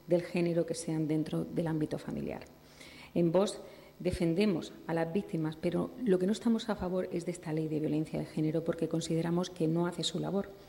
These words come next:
y discrimina a otros colectivos. La ley de género constituye un derecho penal del autor, es decir, solo es aplicable a una parte de la ciudadanía,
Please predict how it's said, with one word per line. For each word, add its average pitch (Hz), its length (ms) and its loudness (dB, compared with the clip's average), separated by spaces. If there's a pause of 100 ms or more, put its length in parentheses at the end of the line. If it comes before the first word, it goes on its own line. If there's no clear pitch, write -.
(320)
y 185 80 2
discrimina 180 640 4
a 175 40 -2
otros - 200 -8
colectivos. - 600 -10 (480)
La - 120 4
ley 170 160 6
de 165 100 4
género 208 460 2 (400)
constituye 196 480 0
un 214 100 6
derecho 185 380 0
penal 185 360 0 (120)
del 175 160 4
autor, 175 400 2 (180)
es 175 140 -4
decir, - 340 -6 (140)
solo 165 260 2
es 165 120 0
aplicable 185 480 0
a 196 40 4
una 175 240 2
parte 196 260 0
de 196 100 4
la 180 100 0
ciudadanía, 160 640 0